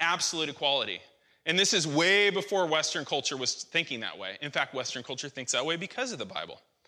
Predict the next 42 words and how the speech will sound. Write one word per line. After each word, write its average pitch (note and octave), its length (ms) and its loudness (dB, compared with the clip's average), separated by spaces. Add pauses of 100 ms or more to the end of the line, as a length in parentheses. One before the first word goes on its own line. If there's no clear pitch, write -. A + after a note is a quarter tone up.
(320)
And E3 160 2
so G#3+ 220 4
these F#3+ 200 0
New G#3+ 140 -2
Testament G3+ 500 0
teachings G3 400 0
on D#3 160 2
marriage E3 280 4
are D#3 60 -4
not F#3+ 180 4
a A3 60 2
product G3 500 2
of D3+ 80 -2
first E3+ 240 -2
century F#3 320 -2
thinking. D#3 420 -2 (300)
In F#3 100 -2
fact, G3+ 240 2
Paul A#3 240 4
shows A3 240 2
very G3+ 200 2
clearly A3+ 340 2
in F#3+ 80 -2
this E3 100 -2
passage G#3 380 -2 (260)
that F#3+ 140 2
they're G3 120 6
rooted G#3 360 4
in D#3+ 100 2
creation. F#3+ 800 2 (340)
He E3 140 2
actually E3+ 340 4
quotes D#3 320 2
Genesis, G3 540 2
and F3+ 200 0
they're F3 100 4
rooted F#3+ 340 2
in F#3 140 0
redemption. C3+ 720 -2 (440)
Because F3+ 340 4
marriage, F#3+ 540 2
guys, C#3 360 2